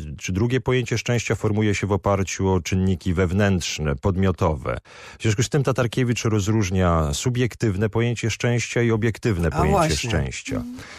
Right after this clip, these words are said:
Speaker 1: Subiektywne to jest, e, jak Tatarkiewicz wskazuje, psychologiczne pojęcie szczęścia, mm, kiedy to szczęście, mm, sprowadza się do,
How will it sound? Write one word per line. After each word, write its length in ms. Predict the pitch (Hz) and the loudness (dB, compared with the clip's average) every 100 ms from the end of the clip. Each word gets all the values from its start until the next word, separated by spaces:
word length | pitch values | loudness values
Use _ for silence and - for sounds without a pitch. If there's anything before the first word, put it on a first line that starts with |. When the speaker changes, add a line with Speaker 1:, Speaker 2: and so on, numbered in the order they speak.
| - | -14
Speaker 1:
Subiektywne 920 | - 127 127 131 - 170 117 82 71 | -4 0 2 0 0 0 2 0 -2
to 180 | 69 104 | 0 0
jest, 440 | 120 127 - - 113 | 2 2 -2 -4 0
e, 680 | 110 107 - 98 101 98 | 2 0 0 0 2 2
jak 180 | 98 101 | 0 0
Tatarkiewicz 540 | 104 107 95 113 107 - | 0 -2 0 0 0 -4
wskazuje, 680 | - 107 95 113 110 107 | -4 0 0 2 2 2
psychologiczne 840 | 87 - 113 117 110 113 107 - 78 | 0 -2 0 2 0 0 -2 -2 -2
pojęcie 420 | 85 82 78 80 | 0 0 -2 -4
szczęścia, 800 | - 90 73 64 - 55 64 95 - - - - | -2 -2 -2 -4 -6 -4 -4 -4 -8 -18 -20 -4
mm, 440 | 95 104 104 104 95 | 2 4 4 4 2
kiedy 240 | 113 107 | 0 0
to 120 | 101 101 | 0 0
szczęście, 680 | - 117 120 - - 120 117 113 113 98 - | 0 2 2 -2 -2 0 2 4 2 0 0
mm, 680 | 98 98 98 98 98 98 | 0 2 0 2 2 2
sprowadza 640 | - - 104 98 101 101 95 | 0 -2 0 2 0 0 -2
się 420 | - 104 101 95 | 0 2 2 2
do, 560 | 98 95 92 92 90 | 2 2 4 4 2